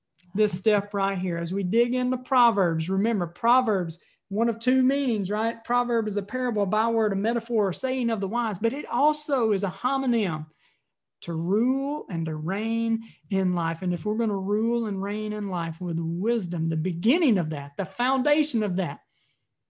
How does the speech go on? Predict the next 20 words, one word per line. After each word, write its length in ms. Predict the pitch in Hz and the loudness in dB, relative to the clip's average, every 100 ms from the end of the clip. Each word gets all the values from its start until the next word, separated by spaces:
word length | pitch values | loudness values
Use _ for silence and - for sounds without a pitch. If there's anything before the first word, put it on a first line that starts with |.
| _ _ | _ _
is 120 | 165 | -6
an 160 | 160 - - | -4 -6 -8
awe 440 | 214 202 175 160 | -4 0 0 -2
and 140 | 151 | -4
a 60 | 147 - _ | -8 -14 _
fear 380 | 240 208 190 175 | -2 0 0 0
of 260 | - 180 170 | -4 -4 -4
the 60 | |
Lord. 420 | 165 165 170 156 - - - | -4 -4 -4 -6 -10 -20 -20
So 160 | - 175 | -10 -6
we 80 | 170 | -6
can't 420 | - 233 269 - | -4 -4 -4 -8
skip 400 | - 233 226 - | -4 -2 -2 -2
this 220 | 214 208 | -4 -4
step. 320 | - 165 143 | -6 -6 -4
When 160 | 170 170 | -2 0
you 140 | 240 | 0
think 280 | 262 254 262 | -2 -6 -6
about 400 | 254 233 240 233 | -4 -4 -4 -4
God, 460 | 190 147 143 185 | -4 -2 -4 -6